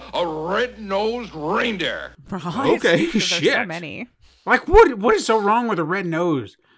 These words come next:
Speaker 2: I, I, I, I don't know. I mean, we kind of take those dumb things,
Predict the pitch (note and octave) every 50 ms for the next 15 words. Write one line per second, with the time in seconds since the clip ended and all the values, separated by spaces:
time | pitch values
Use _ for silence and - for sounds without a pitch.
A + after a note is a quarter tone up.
0 | _ _ _ _ _ _ _ _ - F3+ F#3+ E3 F#3 A3+ A3+ - G#3 F#3+ E3 G#3
1 | A#3 - - - F#3+ - - - - - - - - - - - _ _ _ -
2 | E3+ E3+ G3+ C4 B3+ G#3 F#3+ F#3+ G3 G3+ G#3 G#3+ G#3+ A3 G#3+ _ _ _ - -
3 | B3+ C4+ D4+ D4+ D#4 D#4 D#4 D#4 D4+ D4+ E4 C#4 - D4 D4+ C#4+ E4+ F4+ F4+ F#4+
4 | F#4+ D#4+ - - B3+ B3+ B3 - A#3+ A3+ A3+ G3 E3+ - G3 G3 G3+ G#3 - G3
5 | F#3 F3+ F3 F#3 F#3 - - -